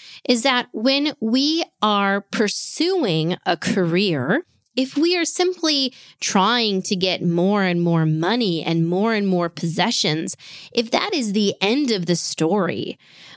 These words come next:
like if you get a job and your only goal is to earn enough to buy the fanciest, most beautiful car, and it just ends there, well, that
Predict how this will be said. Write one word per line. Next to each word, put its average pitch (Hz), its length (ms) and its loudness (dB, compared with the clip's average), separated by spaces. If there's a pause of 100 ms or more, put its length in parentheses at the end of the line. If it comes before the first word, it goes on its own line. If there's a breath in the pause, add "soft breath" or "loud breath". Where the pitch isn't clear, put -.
like 269 240 0
if 262 140 -2
you 359 180 -2
get 453 180 0
a 294 100 -2
job 170 520 0
and 226 180 -2
your 226 160 -2 (180)
only 302 600 0
goal 165 560 2
is 185 180 0
to - 200 -2
earn 262 200 0
enough 226 380 -2
to 196 100 -2
buy 170 320 2
the 165 140 -2
fanciest, 214 760 0
most 175 300 0
beautiful 208 500 0
car, 151 540 0 (540 loud breath)
and 330 140 2
it 330 100 -2
just 392 300 -2
ends 247 340 0
there, 196 640 0 (640)
well, 220 140 2
that 254 280 0